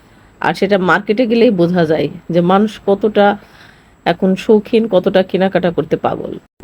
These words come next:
ছেলেরা শুধু বলে তো মেয়েরাই কেনাকাটা করে, মেয়েরা না, মার্কেটে গেলে ছেলে মেয়ে উভয়ই দেখা যায় যে সবাই কেনাকাটা করতে ব্যস্ত। তো একে একে সব ঘুরে ঘুরে দেখতেছিলাম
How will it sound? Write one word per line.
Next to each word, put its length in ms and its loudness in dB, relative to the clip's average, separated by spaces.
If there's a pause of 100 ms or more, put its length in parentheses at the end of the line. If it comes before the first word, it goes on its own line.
(140)
ছেলেরা 300 2
শুধু 220 -4
বলে 220 2
তো 120 0
মেয়েরাই 380 4
কেনাকাটা 480 -2
করে, 160 -2
মেয়েরা 340 2
না, 220 -4 (580)
মার্কেটে 360 -6
গেলে 200 0
ছেলে 300 0
মেয়ে 200 4
উভয়ই 340 2
দেখা 320 -4
যায় 200 -4
যে 140 -4
সবাই 420 0
কেনাকাটা 480 -2
করতে 260 -6
ব্যস্ত। 500 -6 (1160)
তো 60 4
একে 240 2
একে 200 2
সব 200 2
ঘুরে 260 4
ঘুরে 220 4
দেখতেছিলাম 720 2